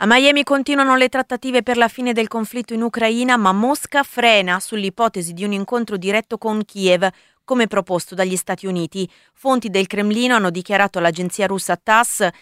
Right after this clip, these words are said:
che questa possibilità non è stata discussa seriamente e non è presa in considerazione al momento.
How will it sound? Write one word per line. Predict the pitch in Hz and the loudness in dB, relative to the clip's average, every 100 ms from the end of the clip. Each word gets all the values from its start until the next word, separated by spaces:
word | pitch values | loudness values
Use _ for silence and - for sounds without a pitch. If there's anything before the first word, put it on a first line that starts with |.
| _ | _
che | - 202 | -8 -4
questa | 285 294 226 | -2 -2 -2
possibilità | 208 196 196 190 196 226 208 180 | -6 -6 -6 -2 -2 2 2 0
non | 190 | -2
è | 185 | -4
stata | 170 196 190 | -2 -2 -2
discussa | 170 165 - 185 180 | -4 -6 -10 -10 -8
seriamente | - 185 185 185 208 233 277 | -6 0 2 2 0 -2 -2
e | - | 0
non | 233 240 | 0 2
è | 170 147 _ | 0 -2 _
presa | 190 160 175 | -2 -2 -2
in | 196 | -4
considerazione | 196 180 196 208 214 175 160 | -4 -4 -2 -2 -2 -2 0
al | |
momento. | 180 214 185 156 - 185 | 0 2 0 -2 -2 -2